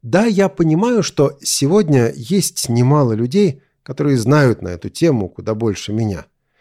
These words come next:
И это меня порою весьма беспокоит и весьма смущает. И ещё на одну вещь обращу здесь ваше внимание. Пару минут назад мы с вами слышали одно из самых страшных заявлений,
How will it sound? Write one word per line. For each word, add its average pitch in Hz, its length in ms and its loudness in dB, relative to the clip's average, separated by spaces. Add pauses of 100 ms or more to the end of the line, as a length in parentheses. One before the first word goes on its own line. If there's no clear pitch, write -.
(180)
И 185 60 -8
это 220 200 -2
меня 107 220 -2
порою 95 440 -4
весьма 95 560 -8 (160)
беспокоит - 760 -6
и 101 40 -10
весьма 98 300 -8
смущает. - 640 -6 (1200)
И 233 80 -6
ещё 185 580 2
на 113 180 2
одну 110 200 -2
вещь 139 360 -2
обращу 92 420 -6
здесь 107 300 -6
ваше 90 260 -8
внимание. 87 480 -8 (520)
Пару 139 240 2
минут 123 320 0
назад 143 380 0 (340)
мы 156 120 -8
с - 80 -10
вами 131 180 0
слышали 135 720 -2
одно 117 280 -4
из 127 220 -4
самых 151 540 -4
страшных 135 720 -4
заявлений, 123 880 -4